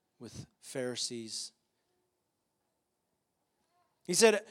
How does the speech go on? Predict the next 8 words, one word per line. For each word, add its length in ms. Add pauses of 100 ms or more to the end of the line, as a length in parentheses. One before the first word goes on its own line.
(260)
"I 200
am 240
come 580 (2000)
to 100
be 140
rejected 580
by 160
you. 320